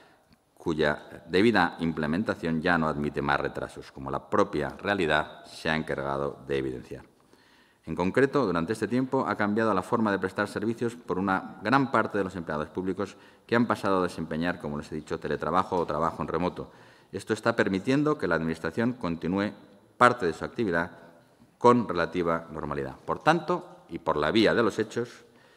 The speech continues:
se ha generalizado una forma de trabajo que hasta ahora era excepcional y sin vocación de una amplia implementación. Y se está demostrando sobradamente que la posibilidad de trabajar a distancia existe.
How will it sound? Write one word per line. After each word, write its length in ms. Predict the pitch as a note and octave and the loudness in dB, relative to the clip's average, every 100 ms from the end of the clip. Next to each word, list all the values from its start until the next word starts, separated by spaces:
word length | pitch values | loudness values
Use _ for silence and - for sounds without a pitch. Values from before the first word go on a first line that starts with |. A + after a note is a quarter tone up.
| _ | _
se 240 | - - D3 | -4 4 4
ha 40 | |
generalizado 640 | C#3 A#2+ G#2 G2+ G2+ A#2+ | 4 2 2 2 0 0
una 140 | A2+ G2 | 0 0
forma 240 | A2 G2 | 0 2
de 60 | F2+ | 2
trabajo 440 | F#2+ A#2 B2 A#2+ | 2 2 2 0
que 80 | F#2 | -2
hasta 200 | E2+ G2 | 0 0
ahora 200 | G2+ G2 | 4 4
era 240 | F#2+ F#2+ | 4 0
excepcional 840 | E2+ D#2+ - D#2+ E2+ A#2 D#3 - - - - - _ | -4 -6 -6 -4 2 4 2 -2 -16 -20 -20 -20 _
y 120 | G#2 | -10
sin 180 | - F2+ | -2 0
vocación 400 | F2+ F2+ F2+ A2+ | 2 2 2 2
de 60 | G2 | 4
una 160 | F2+ | 4
amplia 260 | F2 E2+ E2 | 2 2 0
implementación. 720 | D#2 D#2 D2 D2 C#2+ C#2 - | 0 -2 -2 -4 -8 -10 -8
Y 120 | E2+ | -8
se 100 | E2+ | -6
está 380 | E2+ - C3 - | -4 -2 -2 -2
demostrando 760 | F2+ E2+ E2 - B2+ C3 C#3 C#3 | -8 -4 -4 -2 0 0 0 -4
sobradamente 1000 | - - G2 F#2+ D3 C#3+ A#2 C#3 - D3+ D3 - - - _ _ | -8 0 4 6 8 6 6 2 -2 -8 -8 -20 -20 -20 _ _
que 80 | - | 0
la 100 | F2 | 2
posibilidad 400 | F2 F2+ F#2+ A2+ | 2 0 2 4
de 100 | C3 | 4
trabajar 460 | A2+ G#2+ G2+ F2 D#2+ | 4 2 2 0 0
a 20 | |
distancia 520 | D#2 - B2+ B2+ C3 - | 0 -2 -4 -2 -8 -6
existe. 460 | - F#2 C3+ - | -6 -2 -2 -4